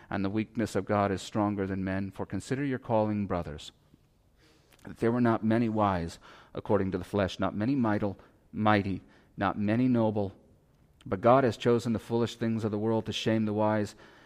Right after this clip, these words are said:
and God has chosen the weak things of the world to shame the things which are strong, and the base things of the world, and the despised God has chosen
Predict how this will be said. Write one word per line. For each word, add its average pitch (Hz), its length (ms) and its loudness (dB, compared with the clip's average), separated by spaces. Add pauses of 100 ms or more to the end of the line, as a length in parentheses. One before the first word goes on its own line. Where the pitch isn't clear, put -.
(120)
and 107 140 0
God 113 160 8
has 107 140 2
chosen 110 320 2
the 104 60 0
weak 110 280 -2
things 110 340 -2
of 107 120 -2
the 101 40 -4
world 104 340 -2
to 104 80 -4
shame 110 360 0
the 98 60 -4
things 107 340 -4
which 107 160 -6
are 98 160 2
strong, 104 500 0 (300)
and 101 140 0
the 104 40 4
base 110 300 2
things 107 300 -2
of 104 80 -2
the 101 40 -6
world, 104 380 0 (240)
and 107 100 -2
the 107 60 2
despised 110 600 4
God 104 220 6
has 104 200 -2
chosen 104 460 -2